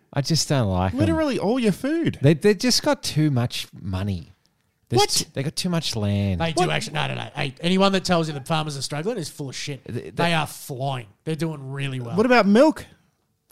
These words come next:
Speaker 1: I don't,
Speaker 3: Yeah,
Speaker 1: I,
Speaker 3: milk's
Speaker 2: Aren't they making
Speaker 3: all right.
Speaker 2: a lot of money off milk?
Speaker 1: I don't even drink milk.
Speaker 3: Some are.
Speaker 2: They're making twelve dollars off a, off a lettuce head.
Speaker 3: Mate.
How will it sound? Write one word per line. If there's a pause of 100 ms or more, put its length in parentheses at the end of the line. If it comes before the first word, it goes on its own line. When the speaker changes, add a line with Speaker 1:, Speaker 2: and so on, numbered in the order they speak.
Speaker 1:
I
don't,
Speaker 3:
Yeah,
Speaker 1:
I,
Speaker 3:
milk's
Speaker 2:
Aren't
they
making
Speaker 3:
all
right.
Speaker 2:
a
lot
of
money
off
milk?
Speaker 1:
I
don't
even
drink
milk.
Speaker 3:
Some
are. (260)
Speaker 2:
They're
making
twelve
dollars
off
a,
off
a
lettuce
head. (340)
Speaker 3:
Mate.